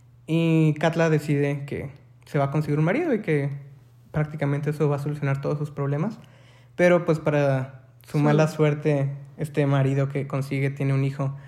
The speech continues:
Speaker 1: que no está muy de acuerdo con, con Katla y sus prácticas de brujería. Y prácticamente eso, eso, eso es todo. También es una película bastante ligera en trama. Eh, como que está más enfocada, también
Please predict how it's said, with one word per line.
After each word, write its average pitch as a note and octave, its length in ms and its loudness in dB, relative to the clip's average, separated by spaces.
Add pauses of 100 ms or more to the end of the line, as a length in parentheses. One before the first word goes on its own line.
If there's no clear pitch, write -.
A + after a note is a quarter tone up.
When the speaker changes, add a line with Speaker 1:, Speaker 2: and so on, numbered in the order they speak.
(520)
Speaker 1:
que D3 220 2
no C3+ 180 6
está C3 600 -4
muy C3+ 180 0
de C3 80 2
acuerdo C3 400 -4
con, - 240 -8 (320)
con C3+ 160 -2
Katla D3+ 300 2
y D3 40 0
sus C#3+ 160 -6
prácticas C#3 640 -6 (220)
de C#3 60 -4
brujería. C3 540 -4 (920)
Y A3+ 460 4
prácticamente B3 520 0
eso, A3 320 2
eso, G#3 160 0
eso F#3+ 180 -4
es G#3 180 -8
todo. G3+ 340 2
También F3 300 2
es F3+ 100 0
una F3+ 180 -2
película D#3+ 380 0
bastante D3+ 380 -2
ligera D3+ 280 -2
en D3+ 120 0
trama. D#3+ 340 -2 (720)
Eh, D3+ 360 2
como D3+ 140 0
que D3+ 40 -2
está D3+ 100 -2
más D3+ 180 0
enfocada, D3 680 -2
también D#3 480 2